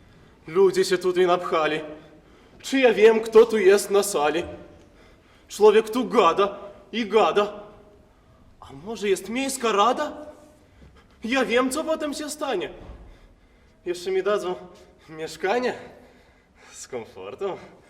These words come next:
cztery pokoje. Po co?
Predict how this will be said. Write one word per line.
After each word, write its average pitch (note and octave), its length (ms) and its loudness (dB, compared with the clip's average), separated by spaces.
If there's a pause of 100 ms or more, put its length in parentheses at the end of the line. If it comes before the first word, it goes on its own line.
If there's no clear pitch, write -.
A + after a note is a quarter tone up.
(520)
cztery C3 380 -8
pokoje. C3 640 -6 (1700)
Po C4+ 280 -4
co? A3 340 -10